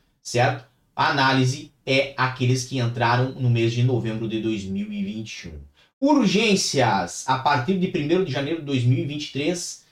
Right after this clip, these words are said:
certo? São aquelas que estão com informação disponível lá no portal do I R N. Tem aí a, o link pra que você possa copiar e verificar a situação específica do seu caso.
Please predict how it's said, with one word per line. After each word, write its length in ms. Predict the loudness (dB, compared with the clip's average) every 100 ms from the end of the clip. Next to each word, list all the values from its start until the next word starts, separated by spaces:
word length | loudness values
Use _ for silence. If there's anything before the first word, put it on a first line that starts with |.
| _
certo? 540 | -10 0 2 2 -2 -14 _ _
São 460 | -10 0 0 0 -6 _ _ -6
aquelas 440 | -4 0 0 0
que 100 | -4
estão 220 | -4 -4
com 80 | -4
informação 600 | -4 -2 -2 -2 2 4
disponível 800 | 4 2 0 -2 0 -2 0 -2 -4 -12
lá 260 | -4 0 2
no 160 | 0 -2
portal 300 | -4 -4 -4
do 80 |
I 100 | -2
R 160 | -2 -2
N. 240 | -4 -6 -4
Tem 220 | -2 0
aí 380 | 2 4 2 -2 -14 _ _ -4
a, 320 | -2 0 0
o 60 | 2
link 360 | 4 4 0 -6
pra 160 | -8
que 100 | -6
você 220 | -6 -6
possa 300 | -6 -8 -8 -10 -8
copiar 640 | -8 -2 2 2 2 -6 -20 _
e 280 | -6 -4 -6 _
verificar 760 | -4 2 4 2 0 -2 -2 -2
a 60 | -4
situação 560 | -8 -8 -8 -6 -6
específica 760 | -6 -4 -6 -6 -10 -10 -8 -8
do 300 | -6 -6 -6
seu 400 | -6 -6 -6 -6
caso. 400 | -8 -12 -14